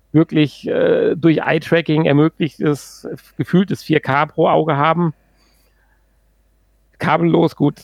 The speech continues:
das ist eine andere Sache. Wenn's nicht so ist, dann ist es halt nicht so.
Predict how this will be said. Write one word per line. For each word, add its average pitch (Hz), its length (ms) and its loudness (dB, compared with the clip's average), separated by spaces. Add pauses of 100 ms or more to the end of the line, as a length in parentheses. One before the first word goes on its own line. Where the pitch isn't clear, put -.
(100)
das - 440 -10 (160)
ist - 440 -14
eine 131 100 -2
andere 151 260 0
Sache. 147 260 0
Wenn's 131 240 0
nicht 151 160 0
so - 140 -2
ist, - 160 -2
dann 143 100 2
ist 160 140 -2
es 151 120 -8
halt - 140 -2
nicht 156 180 0
so. 156 280 2